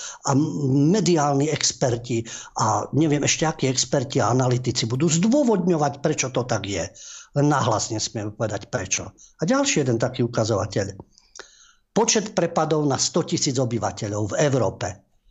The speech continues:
No, čo myslíš, kto má najviac tých prepadov na sto tisíc obyvateľov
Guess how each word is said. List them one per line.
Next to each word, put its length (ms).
No, 240
čo 160
myslíš, 480
kto 80
má 160
najviac 360
tých 280
prepadov 520
na 120
sto 160
tisíc 360
obyvateľov 680